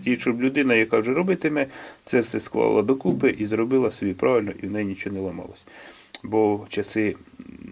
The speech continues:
будуть, мабуть, не такі прості і в подальшому, і треба готуватися. І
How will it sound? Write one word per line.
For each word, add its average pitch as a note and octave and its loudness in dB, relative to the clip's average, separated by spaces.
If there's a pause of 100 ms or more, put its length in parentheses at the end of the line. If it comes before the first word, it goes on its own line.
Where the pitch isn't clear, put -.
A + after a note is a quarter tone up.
(280)
будуть, F#2 -10
мабуть, G2 -12 (100)
не G2 -12
такі - -14
прості - -4 (520)
і G#2+ -4
в A2 -10
подальшому, G#2+ -2 (640)
і G#2+ -2
треба A#2+ -2
готуватися. F#2+ -6 (280)
І G#2 0